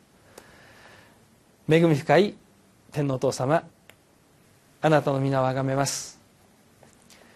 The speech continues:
イエス・キリストの十字架の死と葬りと復活が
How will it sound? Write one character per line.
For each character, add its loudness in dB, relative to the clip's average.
イ 4
エ 6
ス・ -4
キ 4
リ 6
ス -4
ト 2
の 4
十 4
字 -6
架 0
の -2
死 -2
と 4
葬 2
り 0
と -6
復 -12
活 -6
が 2